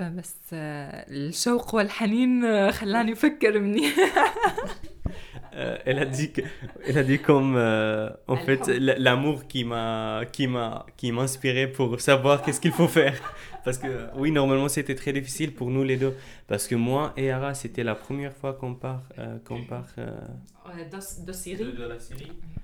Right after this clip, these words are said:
Speaker 2: Oui, et, et en plus, euh, on n'a pas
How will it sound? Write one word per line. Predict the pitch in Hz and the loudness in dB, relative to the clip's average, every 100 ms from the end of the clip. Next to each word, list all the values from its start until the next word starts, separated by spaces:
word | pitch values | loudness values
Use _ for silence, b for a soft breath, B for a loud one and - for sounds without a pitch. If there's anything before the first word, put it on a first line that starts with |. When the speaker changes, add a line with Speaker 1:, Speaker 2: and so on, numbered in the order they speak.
| B B - - | B B -10 -4
Speaker 2:
Oui, | 139 | -4
et, | 110 117 113 107 - 131 131 127 | -2 0 0 0 -2 -6 -4 -4
et | |
en | 117 127 131 | -2 -2 -2
plus, | 151 156 - | -4 -4 -2
euh, | 120 113 110 104 | 0 2 0 -2
on | 120 | -4
n'a | |
pas | 117 139 | -2 -2